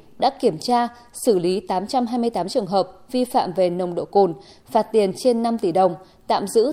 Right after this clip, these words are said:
tám trăm hai mươi tám phương tiện, tước ba trăm tám mươi giấy phép lái xe. Hầu hết người vi phạm đều biết hành vi của mình là sai trái, nhưng vì chót vui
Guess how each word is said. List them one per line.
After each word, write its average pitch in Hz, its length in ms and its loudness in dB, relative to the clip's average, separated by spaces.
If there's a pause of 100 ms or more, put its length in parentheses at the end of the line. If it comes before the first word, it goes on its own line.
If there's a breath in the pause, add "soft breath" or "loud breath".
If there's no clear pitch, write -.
tám 196 220 -4
trăm 233 180 -4
hai 226 120 -4
mươi 220 120 -4
tám 180 180 -4
phương 247 180 -4
tiện, - 240 2 (380 loud breath)
tước 339 260 0
ba 226 140 2
trăm 226 220 -4
tám 185 260 -2
mươi 262 120 0
giấy 185 140 -2
phép 269 180 -6
lái 175 120 -2
xe. 226 280 2 (440 soft breath)
Hầu 240 180 0
hết 302 220 0
người 240 120 2
vi 262 160 -2
phạm 190 320 -2
đều 180 140 2
biết 294 260 -2
hành 196 220 -6
vi 233 160 0
của 202 160 -2
mình 180 360 -4
là 175 140 -4
sai 214 200 -2
trái, 190 360 -4 (380 loud breath)
nhưng 226 260 0
vì 190 240 -4
chót 294 260 -6
vui 262 240 2